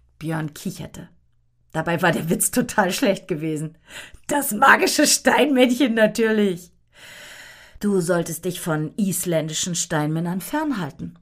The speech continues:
Und komm bloß nicht auf die Idee, ihnen einen ihrer Steine zu klauen.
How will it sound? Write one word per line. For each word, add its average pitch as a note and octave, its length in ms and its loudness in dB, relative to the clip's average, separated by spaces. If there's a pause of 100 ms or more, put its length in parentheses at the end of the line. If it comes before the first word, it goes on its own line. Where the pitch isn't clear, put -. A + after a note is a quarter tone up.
Und A#3+ 200 0
komm B3+ 240 4
bloß D4 260 2
nicht B3+ 240 0
auf E3+ 140 2
die D3+ 140 -6
Idee, F3 300 2
ihnen F3 380 -4
einen F#3 300 0
ihrer E3+ 260 -4
Steine G3+ 400 -2
zu - 160 -10
klauen. - 420 -12